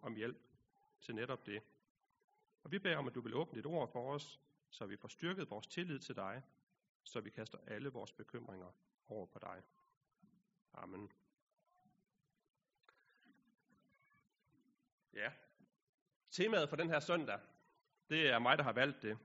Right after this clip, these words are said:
Karl Erik, han spurgte i sin, øh, mail, da han sendte den ud for en uges tid siden, "Hvad skal være overskriften over den her, øh, søndag?" Og jeg tænkte, om det skulle være noget med to herrer, eller om det skulle være noget med to bekym-, eller noget om bekymringer, sådan som teksten jo lægger op til.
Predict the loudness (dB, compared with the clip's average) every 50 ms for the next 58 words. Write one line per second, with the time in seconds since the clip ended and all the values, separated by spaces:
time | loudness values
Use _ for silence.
0 | -4 0 2 4 6 4 4 4 2 0 -2 0 0 2 2 2 0 -4 -14 -16
1 | -16 -14 -10 -8 -6 -6 -6 -6 -8 -6 -6 -4 -2 -2 0 0 0 0 0 0
2 | -2 -2 -4 -4 -6 -10 -10 -12 -12 -8 -6 -6 -6 -4 -6 -6 -6 -6 -6 -4
3 | -4 -4 -4 -2 -4 -4 -4 -6 -10 -20 -20 -20 -20 -20 -20 -4 0 2 2 4
4 | 4 2 4 4 4 6 6 4 4 2 2 0 0 0 -2 -2 -4 -8 -8 -8
5 | -10 -12 _ _ -8 -6 -4 -2 -2 -4 -4 -6 -4 -2 -2 -2 -2 -2 -6 -12
6 | _ _ _ _ -16 -14 -12 -10 -10 -10 -12 -14 -14 -12 -12 -12 -12 -12 -16 -18
7 | _ _ _ _ _ _ _ _ _ _ -20 -20 -20 -20 -20 _ _ _ _ _
8 | _ _ _ _ _ _ -2 2 4 4 4 4 2 0 0 -2 -4 -6 -14 -18
9 | -20 -20 -20 -18 -16 -14 -14 -14 -14 -14 -10 -8 -6 -6 -6 -6 -8 -8 -8 -10
10 | -10 -10 -10 -10 -10 -8 -6 -6 -8 -8 -8 -10 -10 -10 -12 -14 -16 -14 -12 -8
11 | -8 -6 -6 -6 -8 -8 -6 -8 -8 -8 -8 -8 -6 -6 -6 -8 -8 -6 -4 -2
12 | 0 -2 -2 -2 -2 -2 -2 -2 -4 -6 -2 -2 -2 0 0 -2 -2 -4 -6 -6
13 | -8 -8 -8 -8 -10 -10 -10 -10 -10 -10 -10 -10 -10 -10 -8 -6 -6 -4 -2 -4
14 | -4 -4 -4 -4 -4 -4 -4